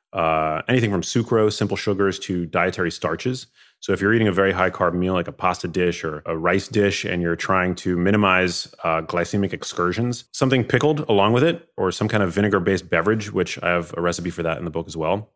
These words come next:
can be really great. There's also some evidence that vinegar can be used to stimulate, uh, A M P K, which is a powerful sort of anti-aging,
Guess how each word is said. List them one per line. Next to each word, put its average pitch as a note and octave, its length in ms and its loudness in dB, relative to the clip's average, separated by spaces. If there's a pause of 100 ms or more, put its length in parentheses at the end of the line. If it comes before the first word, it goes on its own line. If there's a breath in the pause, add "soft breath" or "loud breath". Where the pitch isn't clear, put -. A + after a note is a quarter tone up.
(420)
can A#2+ 120 2
be A2+ 80 2
really A#2 240 4
great. F#2+ 300 2 (640 loud breath)
There's A#2 200 4
also B2+ 220 4
some B2+ 140 2
evidence B2 280 4
that G2+ 80 2
vinegar G2+ 720 2
can F2 320 -2
be E2+ 100 -6
used F2+ 360 0
to G2+ 60 -6
stimulate, F2 720 -2 (160)
uh, E2 240 -2
A - 40 0
M G#2+ 180 2
P G2 160 -4
K, A2+ 400 0
which G#2 180 -12
is F2+ 80 -8
a E2+ 220 0 (120)
powerful E2+ 640 -2
sort - 180 -12
of D2 200 -12
anti-aging, F#2+ 760 -4